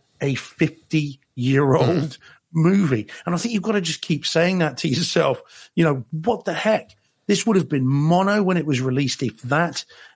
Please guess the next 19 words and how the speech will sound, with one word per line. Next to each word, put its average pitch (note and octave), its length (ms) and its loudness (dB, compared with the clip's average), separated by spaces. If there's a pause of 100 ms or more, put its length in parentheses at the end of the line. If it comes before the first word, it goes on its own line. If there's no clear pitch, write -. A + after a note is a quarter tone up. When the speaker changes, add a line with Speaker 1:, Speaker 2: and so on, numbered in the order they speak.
(120)
Speaker 1:
And, C#3+ 340 -2
th-, F3 140 -4
you D3+ 80 2
know, C3 80 2
no E3 360 2
one D#3 200 2
ever D#3 280 2
envisaged A#2 540 -2 (480)
<clears throat> - 340 -14 (600)
a, C#3 260 0 (100)
that C3 180 -2
this D#3 260 2
film B2 600 -2
could C3 220 -2
be C3+ 120 -2
presented A#2+ 960 -2 (380)
in D3 280 6
this C3 260 2
way. B2 400 0